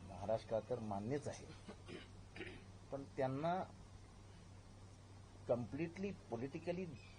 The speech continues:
राजकीयदृष्ट्या हानी पोचवण्याचं काम जे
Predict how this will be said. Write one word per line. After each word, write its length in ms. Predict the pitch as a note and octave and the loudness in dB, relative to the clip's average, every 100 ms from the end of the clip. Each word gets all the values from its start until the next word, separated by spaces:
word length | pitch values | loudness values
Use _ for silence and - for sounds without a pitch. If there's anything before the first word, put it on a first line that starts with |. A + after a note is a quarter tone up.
| - | -2
राजकीयदृष्ट्या 1040 | F#2+ F#2+ A#2 D3+ D#3+ C#3 B2+ - D3+ D#3 D#3+ - - - - - - - - | 0 0 -2 0 2 2 0 0 2 2 2 -4 -12 -12 -12 -12 -12 -10 -4
हानी 320 | A2+ C3 G3 | 4 8 8
पोचवण्याचं 600 | G#3 F#3+ F#3 D#3 D3 C#3+ | 8 4 4 6 4 4
काम 300 | - B2 A#2+ | 2 2 2
जे 280 | A2 A2+ G#2+ | 0 0 -2